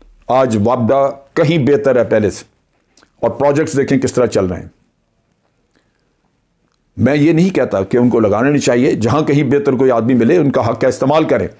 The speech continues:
लेकिन मियां साहब ने कर लिए तो ठीक, अब कोई और करे तो आप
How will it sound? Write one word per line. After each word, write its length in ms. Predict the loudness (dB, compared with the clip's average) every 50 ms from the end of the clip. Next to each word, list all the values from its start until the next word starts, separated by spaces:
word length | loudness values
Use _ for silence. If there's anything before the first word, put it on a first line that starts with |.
| _ _ _ _ -20 _ _ _ _ _ _ _ _ _ _ -2
लेकिन 580 | 0 0 2 2 2 2 2 2 0 -2 -6 -12 _ _ _ _ _ _ _ _ _ _ _ _ -2
मियां 280 | 0 0 2 2 0 2
साहब 240 | 2 0 2 2
ने 80 | 0 0
कर 180 | 0 0 0 2
लिए 200 | 2 2 2 2
तो 100 | 0 0
ठीक, 340 | 0 0 -2 -2 -4 -8 -14 -20 _ _ _ _ _ _ _ _ _ -6
अब 100 | -6 -2
कोई 160 | 0 0 2 4
और 180 | 2 2 2
करे 240 | 2 0 0 0 0
तो 120 | 0 0
आप 260 | 0 -2 -2 -6 -10